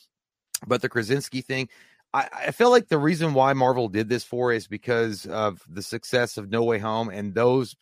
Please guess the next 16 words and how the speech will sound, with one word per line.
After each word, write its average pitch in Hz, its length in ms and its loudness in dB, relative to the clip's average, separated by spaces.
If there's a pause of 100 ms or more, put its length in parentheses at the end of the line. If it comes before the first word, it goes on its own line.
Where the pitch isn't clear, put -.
cameos 104 500 -6
with, 98 260 -14
with 107 240 -10 (100)
Maguire 107 640 -2
and 95 260 -14
Garfield. 104 540 -2
They 107 80 -4
were 107 100 -4
like, 107 160 -8
"We 143 100 -8
gotta 151 200 0
do 127 100 -10
something. 113 500 -6
We 123 100 -10
gotta 131 200 -2
do 127 280 -6